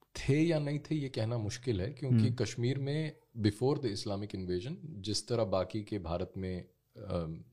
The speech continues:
Speaker 1: चार वर्ण थे, उसी तरह कश्मीर में भी थे।
Speaker 2: हम्म।
Speaker 1: और, अ, सभी वर्णों का, अ, पलायन हुआ, सभी वर्णों का कन्वर्जन भी हुआ, और, अ, ऐसा नहीं है कि सबके सब ही ब्राह्मण थे,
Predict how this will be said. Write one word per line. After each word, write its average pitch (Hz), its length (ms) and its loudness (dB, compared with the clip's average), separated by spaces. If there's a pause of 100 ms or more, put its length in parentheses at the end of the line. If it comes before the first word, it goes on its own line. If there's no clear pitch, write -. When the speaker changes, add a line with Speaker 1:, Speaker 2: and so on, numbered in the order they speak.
(200)
Speaker 1:
चार 92 240 2
वर्ण 90 280 -2
थे, 101 200 -2
उसी - 280 -4
तरह 104 180 -4
कश्मीर 98 400 -6
में 98 140 0
भी 80 80 -4
थे। - 180 -12
Speaker 2:
हम्म। 113 520 2 (340)
Speaker 1:
और, 95 360 2
अ, 87 460 -2 (280)
सभी 123 360 4
वर्णों 113 340 2
का, 101 220 0 (560)
अ, 92 160 -2 (300)
पलायन 90 400 2
हुआ, 110 220 -2
सभी 107 280 2
वर्णों 107 340 2
का 98 420 -2
कन्वर्जन 92 480 -2
भी 113 80 0
हुआ, 107 280 -2 (720)
और, 95 380 0 (460)
अ, 95 40 -2
ऐसा 95 240 2
नहीं 139 220 2
है 151 60 0
कि - 120 -2
सबके - 360 2
सब 117 220 2
ही 107 320 -4 (180)
ब्राह्मण 87 340 -2
थे, - 180 -14